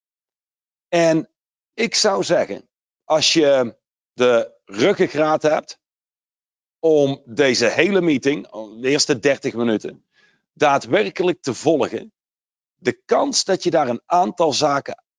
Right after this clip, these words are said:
uithaalt die daadwerkelijk je leven gaan veranderen of kunnen veranderen, is heel groot. Dus ik zou zeggen, maak een commitment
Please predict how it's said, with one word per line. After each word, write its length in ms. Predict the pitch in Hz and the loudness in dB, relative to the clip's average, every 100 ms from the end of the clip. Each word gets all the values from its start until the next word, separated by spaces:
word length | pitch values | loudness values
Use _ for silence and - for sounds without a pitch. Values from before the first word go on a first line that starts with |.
| - | -2
uithaalt 640 | 175 170 117 95 - - _ _ _ _ _ _ | 0 2 2 0 -2 -14 _ _ _ _ _ _
die 240 | 104 170 | -2 0
daadwerkelijk 880 | 156 139 120 120 220 220 190 214 160 | 2 2 0 0 0 0 0 0 2
je 140 | 165 | 2
leven 280 | 180 214 165 | 4 2 0
gaan 220 | 165 175 | 0 0
veranderen 560 | 143 160 165 180 - - _ _ | 2 0 0 -2 -8 -14 _ _
of 240 | - 120 - | -8 -8 -2
kunnen 280 | 220 214 151 | 0 0 0
veranderen, 540 | 160 175 190 98 - _ _ | 2 2 0 -4 -6 _ _
is 160 | - 156 | -2 2
heel 160 | 165 185 | 2 2
groot. 400 | - 95 - - _ _ _ _ _ _ _ _ _ _ | 2 -2 -4 -16 _ _ _ _ _ _ _ _ _ _
Dus 340 | 214 208 - _ _ _ _ - | 0 0 -2 _ _ _ _ -4
ik 160 | 269 | 0
zou 200 | 233 208 | 2 2
zeggen, 380 | 175 151 - _ _ _ _ _ _ _ _ _ _ _ _ _ _ _ _ _ | 2 0 -2 _ _ _ _ _ _ _ _ _ _ _ _ _ _ _ _ _
maak 340 | - 110 135 170 | -4 0 0 -4
een 100 | 160 | -6
commitment 640 | 160 117 107 117 - - | -2 -2 -2 -8 -14 -20